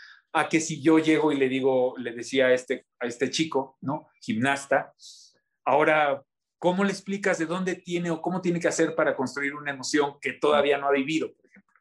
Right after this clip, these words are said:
¿no? Es difícil, es muy difícil. Por supuesto, hay una sensibilidad que tenía el, el gimnasta que me ayudó a conseguir lo que quería,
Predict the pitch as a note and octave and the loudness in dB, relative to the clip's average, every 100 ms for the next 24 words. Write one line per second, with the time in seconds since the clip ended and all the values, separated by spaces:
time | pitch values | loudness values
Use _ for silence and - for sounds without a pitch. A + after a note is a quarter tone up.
0 | - D#3 - _ _ _ _ - E3 E3+ | -12 -12 -12 _ _ _ _ -2 0 2
1 | F3 E3 D#3 - - C3 C3+ B2+ C3+ B2+ | 0 0 -4 -10 -6 -2 0 2 2 0
2 | C3+ - _ _ _ F3 F3 - C3+ C#3 | -2 -8 _ _ _ 0 0 0 0 2
3 | C3+ C3 C3+ A#2 A2+ A2+ A#2 B2+ C3+ - | 2 0 -2 -4 -4 -4 0 2 0 -4
4 | - G#2+ A2 A2+ A#2+ A#2+ A#2 - _ - | -14 -10 -8 -4 -2 -2 -4 -12 _ -14
5 | A2 A2 G#2+ A#2 G#2+ G#2+ G2+ B2+ C3+ C#3 | -10 -8 -4 -2 0 -2 -2 0 0 0
6 | C3+ B2+ A#2 A2 A2 C3+ D3 - - - | -2 -2 0 0 4 6 4 2 -10 -12
7 | A2 A2+ A#2+ B2+ B2+ C3 D3+ E3+ F#3+ | -10 -8 -4 -2 -4 -2 0 2 0